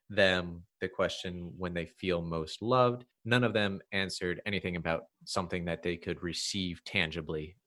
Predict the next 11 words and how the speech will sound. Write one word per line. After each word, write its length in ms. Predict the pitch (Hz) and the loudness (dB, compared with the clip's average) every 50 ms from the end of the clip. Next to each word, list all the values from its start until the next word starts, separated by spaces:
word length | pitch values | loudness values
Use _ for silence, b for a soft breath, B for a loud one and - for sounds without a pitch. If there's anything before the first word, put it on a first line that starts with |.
| _ _ - | _ _ -6
touch, 420 | - - 87 78 - - - - - _ _ _ - | -2 0 0 0 -2 -6 -10 -12 -14 _ _ _ -6
like 140 | - 85 - | -4 -4 -2
a 40 | 87 | -4
gift 460 | 80 - - - 85 80 - - - | -4 0 2 2 2 0 -2 -8 -6
or 160 | 87 80 78 | -4 -4 -4
a 60 | 76 - | -4 -6
toy 460 | - - - 82 80 80 80 80 78 | -6 -4 -2 -2 0 0 -2 -2 -2
or 120 | 78 76 76 - _ _ _ - - | -4 -6 -10 -14 _ _ _ -6 -4
anything 340 | 101 90 82 - 85 80 | -4 -4 -4 -6 -6 -6
like 220 | 76 76 78 - - | -6 -6 -8 -6 -8
that. 200 | 80 76 73 - | -8 -10 -10 -12